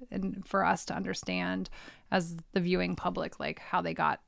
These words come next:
to whatever answer they're gonna get to here, especially because your reporting exists, right? And so, like, we already have sort of a baseline <laughs> around this story. And I do think the,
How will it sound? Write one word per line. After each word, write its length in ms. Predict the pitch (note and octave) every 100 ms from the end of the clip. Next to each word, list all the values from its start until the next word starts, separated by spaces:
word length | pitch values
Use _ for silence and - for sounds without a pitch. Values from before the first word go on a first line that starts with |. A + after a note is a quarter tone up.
| -
to 200 | G3+ F3 F3
whatever 320 | F3+ F3 E3+
answer 320 | E3+ E3+ F3
they're 120 | E3+
gonna 200 | E3 E3
get 200 | E3 D#3+
to 160 | - D#3+
here, 360 | D#3+ D#3+ D3 E3 - - - -
especially 380 | - C#4+ - B3
because 380 | A3 - F3 E3
your 120 | F3
reporting 400 | E3 - D#3 C#3+
exists, 640 | D3+ E3 C#3+ D#3 - - - -
right? 300 | D#3+ D#3+ -
And 200 | F#3+ F#3+
so, 200 | - G3
like, 200 | G3 F#3+
we 120 | G3+
already 240 | G3 F#3+ F#3
have 240 | D#3+ D#3+
sort 140 | D3 D3
of 60 |
a 60 | D3
baseline 720 | E3 D#3+ - G3+ F#3 D3 - - -
<laughs> 200 | - -
around 280 | F3 D#3+
this 140 | D#3+ -
story. 480 | - C#4 F3 E3 E3 - - - -
And 160 | A#3+ C#4
I 100 | C4+
do 280 | G3 G#3+
think 320 | B3 C4+ C4+ C4
the, 580 | G3+ G#3 G#3 G#3 G#3